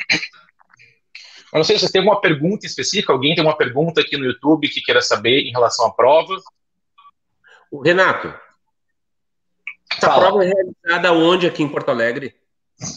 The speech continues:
Speaker 1: Aqui em Porto Alegre, a gente tem o nosso centro de Porto Alegre é o da Pan American, então é realizado ali na Pan American mesmo. O aluno se inscreve pelo site oficial e escolhe o seu local.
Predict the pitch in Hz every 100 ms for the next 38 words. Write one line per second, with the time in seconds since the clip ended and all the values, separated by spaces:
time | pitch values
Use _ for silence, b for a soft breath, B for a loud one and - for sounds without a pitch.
0 | - _ _ _ _ - - 139 147 180
1 | 190 202 202 156 160 180 226 165 156 180
2 | - 175 156 143 156 - 196 - 170 175
3 | 214 151 156 165 160 147 165 - 151 170
4 | 175 165 156 147 131 175 - 254 - 120
5 | 127 123 127 151 160 147 139 131 131 123
6 | 117 123 170 214 _ _ _ _ - 156
7 | 139 151 160 - 156 151 135 170 160 -
8 | 143 147 160 160 151 147 127 131 165 180
9 | 185 - 165 170 175 180 180 190 139 101